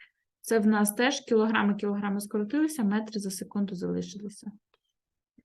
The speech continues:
Після того, як кульки об'єдналися і почали рухатись разом, ми ось знайшли вже швидкість, з якою вони рухаються разом. Тепер нам потрібно знайти, на яку вони висоту піднімуться.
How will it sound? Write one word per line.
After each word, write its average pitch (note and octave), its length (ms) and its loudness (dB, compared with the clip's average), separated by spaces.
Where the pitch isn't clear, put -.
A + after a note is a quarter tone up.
Після G4+ 300 10
того, F#4 320 8
як C#4 240 8
кульки E4 300 10
об'єдналися A#3+ 720 8
і - 40 0
почали A#3 380 6
рухатись G3+ 440 0
разом, A3 640 0
ми A3+ 160 4
ось G3+ 160 6
знайшли G3 360 2
вже F#3+ 140 2
швидкість, G3 440 -2
з - 20 -2
якою F#3 220 -2
вони F3+ 180 2
рухаються F3+ 440 -2
разом. G#3+ 400 -2
Тепер C4+ 420 6
нам C#4+ 240 6
потрібно A3 440 2
знайти, G#3 320 2
на B3+ 100 4
яку A3 200 -2
вони G#3+ 160 4
висоту G3 340 0
піднімуться. F3 640 -8